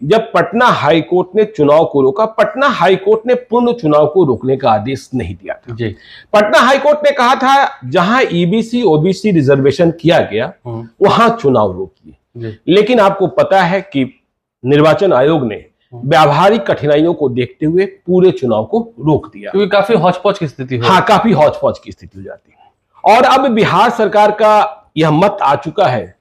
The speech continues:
Speaker 1: कल संसदीय कार्य मंत्री विजय कुमार चौधरी कह रहे थे
Speaker 2: हम्म।
Speaker 1: कि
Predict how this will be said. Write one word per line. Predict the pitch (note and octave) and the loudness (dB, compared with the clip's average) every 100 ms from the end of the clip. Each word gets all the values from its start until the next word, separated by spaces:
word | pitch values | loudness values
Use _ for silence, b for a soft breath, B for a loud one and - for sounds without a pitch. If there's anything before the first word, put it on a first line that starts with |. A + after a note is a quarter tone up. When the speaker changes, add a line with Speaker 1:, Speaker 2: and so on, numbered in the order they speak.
| - | -2
Speaker 1:
कल | D3 | 0
संसदीय | - C#3 D#3 D3 D3+ | 0 0 0 0 2
कार्य | D3 C3+ C3 | 2 2 2
मंत्री | C3+ C3 C#3+ C3+ - _ _ _ _ - | 0 0 -2 -4 -4 _ _ _ _ -2
विजय | C#3+ E3 | 2 2
कुमार | D3+ C3 B2 | 2 2 2
चौधरी | - C#3 C#3 D#3 A2+ | 2 0 2 0 -2
कह | - D3+ | -2 0
रहे | D3+ A2+ | 2 0
थे | F#2 G2+ | -2 -10
Speaker 2:
हम्म। | D#2+ _ - A2+ | -14 _ -20 -20
Speaker 1:
कि | B2 _ _ - G3+ D#4 | -20 _ _ -2 0 0